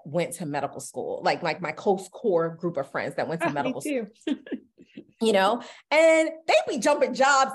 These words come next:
Speaker 1: every, like, three, four years. So they go to one job, then they, like, build up a skill set, they build their connections, then they get headhunted, they go to another job, and they keep rising, rising, rising, rising. And it's this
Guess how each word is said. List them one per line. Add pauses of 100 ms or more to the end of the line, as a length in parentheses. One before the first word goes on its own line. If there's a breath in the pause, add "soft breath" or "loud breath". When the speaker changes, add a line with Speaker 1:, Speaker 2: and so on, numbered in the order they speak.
Speaker 1:
every,
like,
three,
four
years. (260)
So
they
go
to
one
job,
then
they,
like,
build
up
a
skill
set,
they
build
their
connections,
then
they
get
headhunted,
they
go
to
another
job,
and
they
keep
rising,
rising,
rising,
rising.
And
it's
this